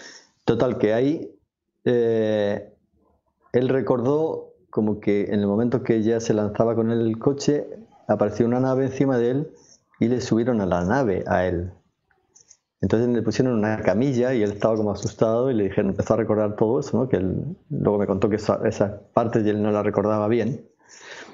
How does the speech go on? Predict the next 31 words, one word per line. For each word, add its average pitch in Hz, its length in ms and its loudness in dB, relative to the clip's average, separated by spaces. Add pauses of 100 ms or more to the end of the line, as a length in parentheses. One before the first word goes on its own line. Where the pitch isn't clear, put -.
(160)
Entonces 117 240 2
en 131 60 2
esa 131 140 0
camilla 139 600 0
los 107 580 -2 (220)
seres 120 340 -2
le 120 60 2
dijeron, 107 320 0
"No, 123 160 0
tranquilo, 123 440 0
que 117 60 0
te 98 80 0
vamos 107 220 0
a 101 40 4
ayudar", 65 500 -2
¿no? - 200 -4 (920)
Y 110 60 4
entonces 123 480 2
le 113 100 2
dijeron 113 420 0
los 104 140 0
seres 120 540 0
una 101 120 2
serie 113 200 2
de 131 100 0
cosas, 127 340 0
pero 101 200 -4
sobre 98 240 0
todo 117 180 2
le 110 80 2
dijeron, 113 520 0